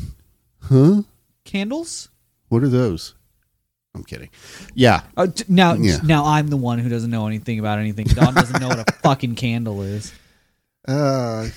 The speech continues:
Speaker 1: 'cause I've had electricity since I was born.
Speaker 2: I
Speaker 1: So,
Speaker 2: haven't.
Speaker 1: but here's where things get a little wonky, is the bed and the rest of the furniture had not been afflict-, affected by the fire,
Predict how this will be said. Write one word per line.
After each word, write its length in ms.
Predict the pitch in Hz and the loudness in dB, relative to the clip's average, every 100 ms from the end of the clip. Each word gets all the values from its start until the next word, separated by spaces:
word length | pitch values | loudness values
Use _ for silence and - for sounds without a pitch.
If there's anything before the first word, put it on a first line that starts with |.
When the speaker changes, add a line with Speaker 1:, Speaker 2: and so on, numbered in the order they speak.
| - | -4
Speaker 1:
'cause 140 | 104 | -2
I've 140 | 123 123 | 0 0
had 100 | 95 | 0
electricity 520 | 92 - 123 85 80 | -4 -2 -4 -4 -10
since 180 | 80 80 | -10 -8
I 80 | 80 | -8
was 120 | 85 | -8
born. 280 | 87 85 80 _ _ _ - - | -6 -6 -8 _ _ _ -20 -14
Speaker 2:
I 100 | 104 | -2
Speaker 1:
So, 160 | 107 151 | 6 6
Speaker 2:
haven't. 140 | 120 | 8
Speaker 1:
but 140 | 143 - | 6 6
here's 260 | 202 208 | 4 6
where 80 | 175 | 4
things 220 | 175 139 | 4 4
get 120 | 147 | 4
a 40 | 120 | 4
little 220 | 120 98 | 2 2
wonky, 480 | 120 147 139 80 - | 2 2 2 -4 -2
is 200 | 107 98 | -2 0
the 80 | 110 | -2
bed 440 | - 127 156 185 147 | 2 4 6 4 2
and 120 | 127 | 2
the 60 | 117 | 4
rest 400 | 98 143 175 180 | 4 4 2 0
of 100 | 151 | -2
the 80 | |
furniture 580 | 139 202 220 147 - 98 | -2 -2 0 0 0 -2
had 200 | 87 90 | 0 -2
not 240 | 95 127 - | -2 -2 0
been 100 | 139 | 0
afflict-, 480 | - - 156 - 135 | -2 -4 -4 -4 -8
affected 420 | 135 160 165 117 | -4 -2 -2 -2
by 120 | 92 | -4
the 80 | 82 | -4
fire, 420 | - 80 76 76 | -4 -4 -4 -6